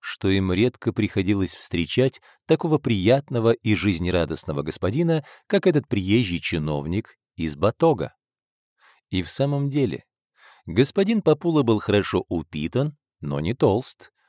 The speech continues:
румян, но не чересчур, ровен в обращении и весел,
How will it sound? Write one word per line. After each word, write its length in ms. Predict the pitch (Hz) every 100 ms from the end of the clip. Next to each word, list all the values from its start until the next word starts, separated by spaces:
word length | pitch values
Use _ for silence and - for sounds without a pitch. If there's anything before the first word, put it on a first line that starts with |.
| _
румян, 540 | 101 120 135 170 214 208 _ _ -
но 220 | 78 78
не 160 | 78
чересчур, 720 | 71 82 73 - - 123 151 - _ _ _
ровен 420 | 120 180 202 135
в 60 | 90
обращении 800 | 82 98 - - 165 160 156 -
и 180 | 120 113
весел, 600 | 104 156 - - 71